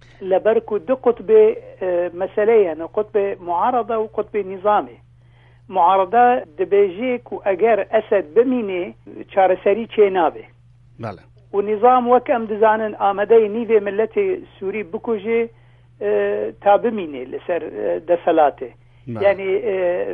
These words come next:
Speaker 1: سیاسەتی نێونەتەوی نکارێ، ئە، چارەسەریەکی سیاسی بکێ. لێ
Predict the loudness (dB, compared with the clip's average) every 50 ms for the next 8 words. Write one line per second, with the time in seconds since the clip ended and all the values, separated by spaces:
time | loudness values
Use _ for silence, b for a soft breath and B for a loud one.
0 | -10 -12 -18 -20 -20 -20 -20 -20 -20 -20 -20 -6 0 2 2 2 2 0 -2 -2
1 | -2 -4 -4 -4 -4 -4 -4 -6 -6 -4 -2 -2 -2 0 0 0 -2 2 4 4
2 | 6 6 4 2 0 -2 b b b b b b b _ -2 0 0 0 0 -2
3 | -4 -6 -8 -4 0 2 2 4 2 2 0 -2 -4 -6 -4 -4 -2 -2 -2 -2
4 | -4 -6 -6 -10 -14 -12 -4 0 0 0 0 0 -4 -10 -10 -10 -12 -14 -14 -14
5 | -16 -16 b b b b b b b -2 0 0